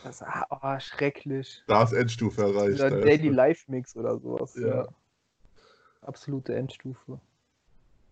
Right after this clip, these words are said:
Speaker 2: Ja, also könnt ihr mal die zwei Kategorien mitnehmen, vielleicht setzt sich ja eine durch.
Speaker 1: Ja.
Speaker 2: Schade, dass die eine schon tatsächlich
Speaker 1: Ja, das eine
Speaker 2: woanders
Speaker 1: ist eher für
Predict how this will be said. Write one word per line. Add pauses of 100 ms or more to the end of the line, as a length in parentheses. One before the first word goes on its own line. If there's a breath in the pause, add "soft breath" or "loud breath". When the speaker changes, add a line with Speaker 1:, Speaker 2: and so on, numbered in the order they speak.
(1600 loud breath)
Speaker 2:
Ja,
also
könnt
ihr
mal
die
zwei
Kategorien
mitnehmen,
vielleicht
setzt
sich
ja
eine
durch. (580)
Speaker 1:
Ja. (580)
Speaker 2:
Schade,
dass
die
eine
schon
tatsächlich
Speaker 1:
Ja,
das
eine
Speaker 2:
woanders
Speaker 1:
ist
eher
für